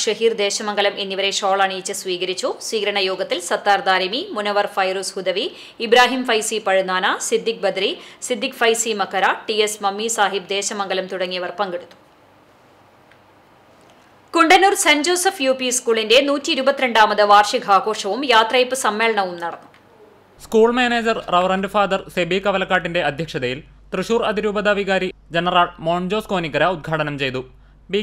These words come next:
Speaker 2: കെ ഹരിനാരായണൻ മുഖ്യാതിഥിയായിരുന്നു. എരുമപ്പെട്ടി ഗ്രാമപഞ്ചായത്ത് പ്രസിഡന്റ് എസ് ബസന്തലാൽ മുഖ്യപ്രഭാഷണം നടത്തി. തൃശൂർ അതിരൂപത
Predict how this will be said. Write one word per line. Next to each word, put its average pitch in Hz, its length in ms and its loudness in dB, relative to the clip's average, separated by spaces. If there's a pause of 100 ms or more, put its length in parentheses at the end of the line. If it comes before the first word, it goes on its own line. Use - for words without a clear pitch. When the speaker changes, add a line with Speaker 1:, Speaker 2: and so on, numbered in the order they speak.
Speaker 2:
കെ 247 120 0
ഹരിനാരായണൻ 175 720 0
മുഖ്യാതിഥിയായിരുന്നു. 139 720 -2 (540)
എരുമപ്പെട്ടി 202 460 -2
ഗ്രാമപഞ്ചായത്ത് 220 600 0
പ്രസിഡന്റ് 208 400 -4 (140)
എസ് 175 180 -6
ബസന്തലാൽ 151 460 -2 (120)
മുഖ്യപ്രഭാഷണം 156 720 -2
നടത്തി. 131 260 -6 (600)
തൃശൂർ 175 340 -2
അതിരൂപത 180 400 0